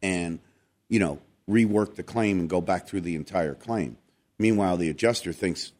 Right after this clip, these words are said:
he's got most of it settled. And the problem is they will,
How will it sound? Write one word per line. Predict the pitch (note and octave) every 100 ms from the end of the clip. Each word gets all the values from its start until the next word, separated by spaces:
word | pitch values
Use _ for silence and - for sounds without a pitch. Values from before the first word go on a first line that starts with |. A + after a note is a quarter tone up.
| _
he's | A2 G2+
got | F#2+ E2+ E2+
most | F2+ -
of | D2
it | C2
settled. | - B2 - - _ _ _ _ _ _ _ _ _ _ -
And | G2+
the |
problem | F#2 C#3+ C#3+ C3+
is | C#3 G#2+
they | G#2 B2
will, | A#2+ G2+